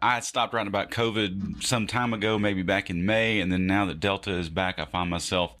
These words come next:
you know, right back into the maw of that beast, which is unfortunate also. But, uh, one of the doctors, Stephen Threlkeld, who's an infectious disease expert in Memphis,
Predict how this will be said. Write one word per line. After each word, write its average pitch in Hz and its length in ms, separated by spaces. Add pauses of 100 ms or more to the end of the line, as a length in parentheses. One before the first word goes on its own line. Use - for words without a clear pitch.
you 98 80
know, 85 100
right 87 240
back 87 220
into 82 120
the 76 80
maw 85 360
of 78 140
that 95 220
beast, 82 320
which 90 220
is 80 160
unfortunate 85 600
also. 87 420 (340)
But, 98 380
uh, 95 40
one 127 180
of 107 60
the 104 60
doctors, 104 460
Stephen 95 300
Threlkeld, 98 500
who's 85 220
an 87 80
infectious 85 420
disease 85 420
expert 85 540
in 90 220
Memphis, 87 480